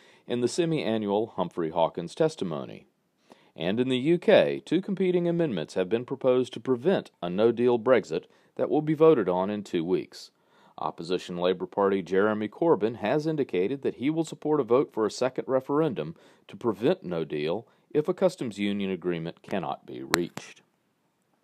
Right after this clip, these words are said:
In overseas markets today,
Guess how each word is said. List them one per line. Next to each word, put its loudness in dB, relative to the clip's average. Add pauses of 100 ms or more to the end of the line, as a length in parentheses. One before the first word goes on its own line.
(1900)
In -4
overseas 0
markets -4
today, 2